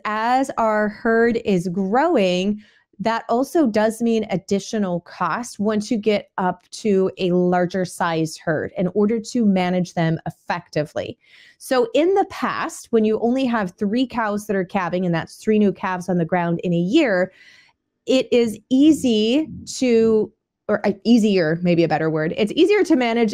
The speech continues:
and to be able to go out, and as soon as those calves are born, within the first two to three days, if they are male bull calves, to castrate them. So we would ban them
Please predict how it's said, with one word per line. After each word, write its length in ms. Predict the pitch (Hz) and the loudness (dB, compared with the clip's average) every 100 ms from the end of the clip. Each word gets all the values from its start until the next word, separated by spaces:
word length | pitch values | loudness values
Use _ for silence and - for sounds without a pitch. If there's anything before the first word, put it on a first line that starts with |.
| - | -2
and 200 | 214 196 | -4 -2
to 80 | 202 | 0
be 100 | 208 | 0
able 160 | 196 | 0
to 120 | 196 214 | -2 -2
go 280 | 208 208 220 | 0 2 0
out, 240 | 190 185 - | -2 -4 -4
and 120 | 185 | -6
as 120 | 180 | -4
soon 140 | - 220 | -2 -2
as 160 | 233 | -2
those 300 | 247 233 226 | 0 0 -2
calves 360 | - 196 196 190 | -4 -4 -4 -4
are 160 | 180 | -4
born, 400 | 170 240 254 247 | -2 0 0 0
within 240 | 226 214 185 | -2 -2 -4
the 80 | 175 | -4
first 360 | 196 190 - | -4 -6 -8
two 160 | - 226 | -6 0
to 100 | 202 | 0
three 280 | - 196 180 | 0 -2 0
days, 420 | 247 247 247 240 - - _ _ - | 0 2 0 -2 -10 -20 _ _ -2
if 220 | 208 208 | -2 -2
they 360 | 190 196 196 190 | -2 0 -2 -2
are 380 | 196 185 180 180 | -2 0 0 2
male 460 | 196 202 190 165 220 | 2 4 4 2 0
bull 280 | 208 214 214 | 0 0 0
calves, 480 | 185 156 170 226 - 208 | -2 -4 -4 -6 -12 -6
to 400 | 233 202 202 - _ _ _ | -2 0 0 -4 _ _ _
castrate 540 | - 247 202 190 175 170 | -6 -6 -4 -2 -2 0
them. 300 | 151 208 226 | -2 -2 -4
So 120 | 226 | 0
we 120 | 214 | 2
would 320 | 180 160 151 | 2 -2 -2
ban 360 | 208 214 226 214 | 0 0 2 0
them 380 | 175 170 330 | 0 -2 -4